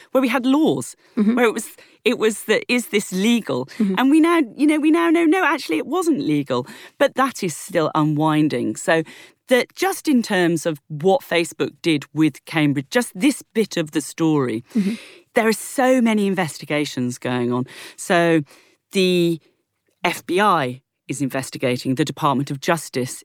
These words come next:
Speaker 1: is investigating,
Speaker 2: Mm-hmm.
Speaker 1: the Federal Trade Commission is investigating,
Speaker 2: Mm-hmm.
Speaker 1: the Securities and Exchange Commission is investigating, and that's just in America. We know
Speaker 2: In the States,
Speaker 1: in the,
Speaker 2: Attorney
Speaker 1: yeah,
Speaker 2: General.
Speaker 1: in,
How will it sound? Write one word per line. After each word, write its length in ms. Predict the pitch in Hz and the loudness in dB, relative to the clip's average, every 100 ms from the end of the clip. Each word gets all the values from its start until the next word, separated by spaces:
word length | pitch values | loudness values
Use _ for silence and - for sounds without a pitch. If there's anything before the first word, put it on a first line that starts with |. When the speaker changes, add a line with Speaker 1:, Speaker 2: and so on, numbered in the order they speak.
| - | -8
Speaker 1:
is 120 | 131 | -2
investigating, 840 | 135 127 127 127 127 123 - 123 151 | 0 0 -4 -6 -4 -4 -4 -4 0
Speaker 2:
Mm-hmm. 140 | 196 | 0
Speaker 1:
the 60 | 190 | 0
Federal 320 | 165 135 147 | -2 -2 -6
Trade 460 | - 190 175 156 - _ _ | -4 0 2 2 -2 _ _
Commission 480 | - 147 - 120 120 _ | -4 -2 -2 -4 -4 _
is 140 | - - - | -8 -8 -6
investigating, 760 | 131 131 - - 117 117 117 | -4 -6 -6 -6 -4 -4 -8
Speaker 2:
Mm-hmm. 280 | - - 185 | -8 -4 -2
Speaker 1:
the 60 | |
Securities 680 | 214 - - 147 147 151 139 | -2 -4 0 0 2 0 -2
and 140 | 151 | 0
Exchange 580 | 160 - - 170 156 139 - _ | 0 0 -2 2 2 2 -4 _
Commission 520 | - 156 135 113 120 117 _ _ | -2 0 0 -2 -4 -6 _ _
is 140 | 139 | 0
investigating, 640 | 139 135 143 - 135 - 151 | 2 2 -2 -4 -6 -2 0
and 80 | 202 | 2
that's 180 | 160 | 0
just 280 | - 165 - - - | -2 -8 -8 -10 -2
in 120 | 165 | 0
America. 520 | 151 156 147 139 123 - - - | 2 2 0 -2 -10 -12 -20 -8
We 100 | 190 | -2
know 220 | 196 220 226 | 2 4 4
Speaker 2:
In 160 | 214 | 4
the 60 | 196 | 2
States, 480 | - 208 170 - - | 0 -2 -4 -4 -2
Speaker 1:
in 100 | 170 | 0
the, 60 | 180 | 2
Speaker 2:
Attorney 100 | 190 | 2
Speaker 1:
yeah, 100 | 165 | 0
Speaker 2:
General. 260 | - 208 | -4 -6
Speaker 1:
in, 240 | 185 196 | 0 0